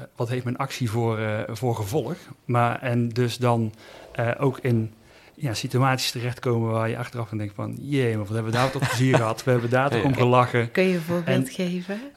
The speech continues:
Speaker 1: ehm, om een vo-, voorbeeld kan geven. Ehm,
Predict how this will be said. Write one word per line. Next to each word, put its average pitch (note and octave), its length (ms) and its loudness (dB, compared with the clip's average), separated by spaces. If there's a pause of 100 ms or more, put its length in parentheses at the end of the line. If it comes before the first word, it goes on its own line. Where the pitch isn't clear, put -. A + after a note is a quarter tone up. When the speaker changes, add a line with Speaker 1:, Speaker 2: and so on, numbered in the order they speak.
(180)
Speaker 1:
ehm, C#3+ 560 0 (680)
om - 80 -20
een A#2+ 60 -14
vo-, - 200 -16
voorbeeld D#3 320 -10
kan G#2 160 -10
geven. G2+ 360 -12 (520)
Ehm, G#2+ 680 -2